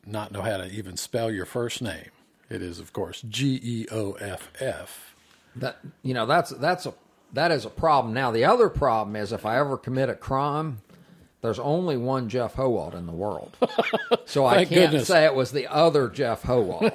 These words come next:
Speaker 1: <laughs>
Speaker 2: So.
Speaker 1: I'll put, uh, links on the show notes page to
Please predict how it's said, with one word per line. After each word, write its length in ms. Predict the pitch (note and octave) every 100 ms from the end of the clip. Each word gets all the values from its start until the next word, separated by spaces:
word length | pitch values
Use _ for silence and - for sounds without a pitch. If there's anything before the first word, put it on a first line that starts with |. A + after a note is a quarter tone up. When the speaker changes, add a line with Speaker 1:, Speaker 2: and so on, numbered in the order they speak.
| -
Speaker 1:
<laughs> 80 |
Speaker 2:
So. 180 | - G#2+ F#3 - - - - - - _ _ _ - - - _ _ _ _
Speaker 1:
I'll 220 | A#2+ G#3
put, 380 | - F#3+ D3+ -
uh, 160 | B2+ A#2
links 400 | G#2+ C#3+ B2+ -
on 180 | B2+ C3
the 140 | B2 A2
show 240 | - C3
notes 200 | A#2+ G#2
page 400 | - A2 G#2 -
to 280 | G2+ F2+ F2+